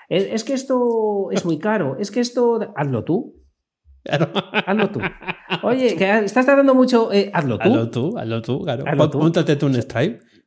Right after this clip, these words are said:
Speaker 2: Guarda
Speaker 1: Claro,
Speaker 2: tú
Speaker 1: móntate
Speaker 2: datos
Speaker 1: tú.
Speaker 2: de tarjetas de todo el mundo
Speaker 1: <laughs>
Speaker 2: de forma segura. No da nada de miedo decir esto, ¿eh? Eh, eh, porque, claro, tienen datos de la tarjeta, lo que pasa es que ellos lo tienen almacenado en su-, sitios súper secretos. Ya. O sea, yo me lo quiero creer, quiero decir.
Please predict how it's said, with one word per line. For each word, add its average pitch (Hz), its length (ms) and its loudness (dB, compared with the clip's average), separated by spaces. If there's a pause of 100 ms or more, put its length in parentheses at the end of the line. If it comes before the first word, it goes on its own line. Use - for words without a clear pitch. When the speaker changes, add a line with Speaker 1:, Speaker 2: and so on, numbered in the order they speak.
Speaker 2:
Guarda 165 340 2
Speaker 1:
Claro, 123 160 4
Speaker 2:
tú 165 60 8
Speaker 1:
móntate 160 280 4
Speaker 2:
datos 147 120 0
Speaker 1:
tú. 147 60 -2
Speaker 2:
de 143 260 2
tarjetas 139 520 -2
de 120 100 -2
todo 123 220 0
el 120 60 0
mundo 123 580 0 (180)
Speaker 1:
<laughs> - 200 -20
Speaker 2:
de 131 160 0
forma 147 280 0
segura. 143 600 0
No 143 100 2
da 147 140 4
nada 123 220 2
de 107 80 -4
miedo 123 280 0
decir 113 260 -6
esto, 110 280 -8
¿eh? 202 260 -4
Eh, 110 400 -2 (280)
eh, 120 240 -4
porque, 117 260 -12
claro, 143 180 -2
tienen 110 260 -6
datos 110 220 -4
de 107 60 -2
la 101 60 -4
tarjeta, 143 320 -6
lo 107 100 -4
que - 40 -10
pasa 104 160 -8
es 107 40 -4
que 107 40 -2
ellos 110 100 -2
lo 110 60 -4
tienen 113 200 -4
almacenado 113 400 -4 (160)
en 143 80 -4
su-, 151 240 -4
sitios 160 300 -4
súper 139 260 -2
secretos. 123 680 -4
Ya. 107 320 -6 (600)
O - 20 -20
sea, 110 160 -2
yo 101 100 -6
me 98 100 -6
lo 98 80 -2
quiero 95 180 -4
creer, 120 300 -2
quiero 104 180 -8
decir. 123 340 -4